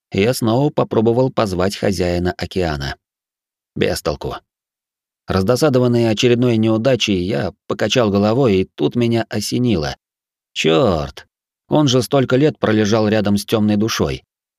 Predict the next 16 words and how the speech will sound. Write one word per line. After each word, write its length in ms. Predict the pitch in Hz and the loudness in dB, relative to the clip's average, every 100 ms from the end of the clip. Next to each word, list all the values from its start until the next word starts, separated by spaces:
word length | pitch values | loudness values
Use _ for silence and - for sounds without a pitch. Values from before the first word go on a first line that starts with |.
| _ | _
А 140 | 73 71 | -8 -6
вдруг 320 | 80 147 123 | 0 0 0
эта 200 | 107 95 | -2 0
мерзость 500 | 107 127 110 104 - | 2 2 0 -2 0
его 220 | 107 113 | 0 0
как-то 320 | 107 101 110 | -2 -4 -4
испортила? 600 | 117 - 143 - 73 67 - _ _ _ _ _ | -4 0 -2 0 -6 -8 -12 _ _ _ _ _
Да, 340 | 78 73 101 | -6 -2 0
возможно. 640 | 135 78 80 92 113 135 - - _ _ _ _ _ | 0 -4 -2 -2 0 0 -2 -6 _ _ _ _ _
Но 180 | 73 87 | -6 -4
как 240 | - 143 | -2 -2
в 60 | - | -2
таком 280 | 107 101 98 | -4 -2 -4
случае 520 | - 139 - 123 117 | -2 -2 0 0 0
его 320 | 101 107 101 - | 2 2 0 -2
очищать? 640 | 98 - - 147 120 - | -6 -4 -2 -2 -6 -10